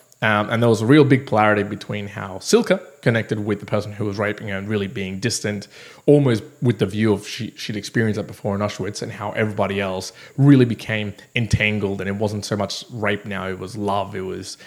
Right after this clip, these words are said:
interaction. I know, uh, in the book, you know, Josie, one of the girls who Silke meets, actually has a baby with, um, the, her rapist, which is basically her, her camp, camp husband. And,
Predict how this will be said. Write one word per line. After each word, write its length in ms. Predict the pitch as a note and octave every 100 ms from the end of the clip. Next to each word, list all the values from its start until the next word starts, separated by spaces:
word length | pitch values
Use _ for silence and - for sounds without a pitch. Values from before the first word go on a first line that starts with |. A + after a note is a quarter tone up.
| -
interaction. 720 | B2 G2+ A2 G2 - G#2+ F#2+
I 60 | F#2+
know, 260 | G2+ G2+ F#2+ - -
uh, 140 | G#2 -
in 140 | C#3+
the 80 | A#2
book, 260 | A#2 G#2 -
you 100 | G#2+
know, 60 |
Josie, 460 | F#2 A2+ A2 - F#2+
one 180 | G#2 G2
of 40 |
the 80 | F#2
girls 300 | G2 F#2+ F#2+
who 140 | F2+
Silke 320 | - G2 F#2+ G2+
meets, 300 | G2+ F#2+ - - -
actually 240 | - - G#2
has 160 | G#2+
a 40 | G2+
baby 440 | G#2+ A2 G2+ - _ _ -
with, 360 | B2 C3+ - - _ _ _
um, 440 | B2 G2+ G2 - - B2
the, 220 | G2+ G2
her 160 | G2+
rapist, 480 | G2+ G#2+ - C3 C#3
which 180 | G#2+ -
is 160 | F#2+ -
basically 460 | G2+ F#2+ - G#2
her, 320 | - G2+ F#2 - _ _
her 100 | -
camp, 420 | - - G#2+ G2 - _ _ _ _ _ _ _ -
camp 260 | - B2 G#2+
husband. 440 | B2+ G#2+ G#2 G#2 - -
And, 340 | G#2+ G2 F#2